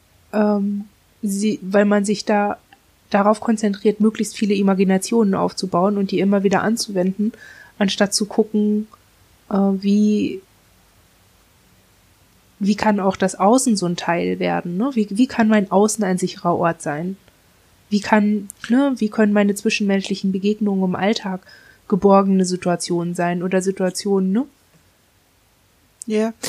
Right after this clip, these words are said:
Speaker 1: Mhm.
Speaker 2: Ja, ich glaub, Imagination ist, verleitet manchmal dazu, so Innenwelten zu bauen.
Speaker 1: Ja.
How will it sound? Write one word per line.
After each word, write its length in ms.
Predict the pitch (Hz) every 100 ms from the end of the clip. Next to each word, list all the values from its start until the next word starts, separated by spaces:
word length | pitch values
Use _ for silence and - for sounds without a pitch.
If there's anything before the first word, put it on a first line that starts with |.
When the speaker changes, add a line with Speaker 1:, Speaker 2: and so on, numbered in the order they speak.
| -
Speaker 1:
Mhm. 80 | 202
Speaker 2:
Ja, 180 | 214 214
ich 120 | 240
glaub, 240 | - 226 220
Imagination 1040 | 226 240 226 226 226 - - 233 262 254
ist, 280 | 240 220 - _ _ 175 196
verleitet 520 | 247 214 208 214 254
manchmal 360 | 208 208 - 220
dazu, 540 | 214 214 - 226 247 - _ _ -
so 160 | 208
Innenwelten 640 | - 214 240 220 208 208 214
zu 140 | 214
bauen. 320 | 190 - 220 339 -
Speaker 1:
Ja. 160 | 226